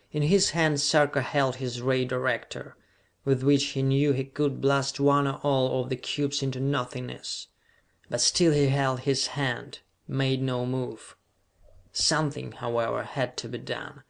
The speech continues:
for the discord was starting again, growing in volume. It made Sarka think, oddly enough, of a deaf mute fighting for speech.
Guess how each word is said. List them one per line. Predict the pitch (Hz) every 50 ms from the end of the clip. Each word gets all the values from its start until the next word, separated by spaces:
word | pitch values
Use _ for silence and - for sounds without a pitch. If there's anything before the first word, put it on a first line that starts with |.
| _ _ _ _
for | _ - 139
the | 135 143
discord | 139 139 160 156 143 - - - 151 139 -
was | 139 139 131 -
starting | - - - 151 143 135 131 135 127 127
again, | 131 131 131 135 131 131 123 113 113 110 - - _ -
growing | 135 135 139 139 135 135 131 131 131
in | 131 131 131 127
volume. | 127 139 135 131 123 127 127 123 120 113 113 - _ _ _ _ _ _ _ _ -
It | 135 135
made | 135 151 156 151 151
Sarka | - - - 147 143 139 - 123
think, | - _ _ - 165 160 147 139 123 117 - - -
oddly | 127 127 120 113 117 117
enough, | 120 123 123 117 113 117 - - - - - - - -
of | 131 - -
a | 135
deaf | 131 127 147 151 151 143 139 - - -
mute | 139 143 147 156 160 156 143 127 - -
fighting | - - - 131 120 117 117 - 123 120
for | - 113
speech. | - - - - - 131 117 - - - - - -